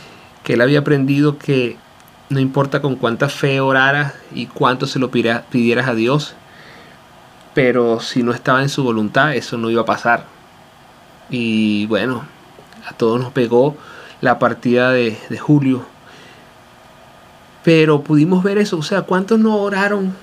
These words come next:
y cuántos no hemos orado a veces por un familiar de todas las maneras y formas conocidas? Y pasa lo contrario, porque simplemente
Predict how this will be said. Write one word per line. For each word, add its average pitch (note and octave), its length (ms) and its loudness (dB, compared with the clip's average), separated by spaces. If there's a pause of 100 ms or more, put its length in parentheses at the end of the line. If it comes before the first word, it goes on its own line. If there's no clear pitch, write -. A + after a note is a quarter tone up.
y D#3+ 100 0
cuántos F#3+ 360 0
no A3 60 2
hemos G#3+ 160 2
orado E3+ 180 2
a F#3+ 40 0
veces F#3 220 -2
por C#3+ 140 -2
un C#3+ 80 0
familiar D#3 640 0 (140)
de D#3 240 0
todas G#3+ 520 -4
las F#3 180 -4
maneras F3 420 2
y E3+ 80 2
formas E3 340 -2
conocidas? E3+ 720 -2 (1400)
Y F#3+ 340 4
pasa G#3 320 0
lo A3+ 140 0
contrario, F#3 640 2 (440)
porque F3 260 -2
simplemente G#3 800 -2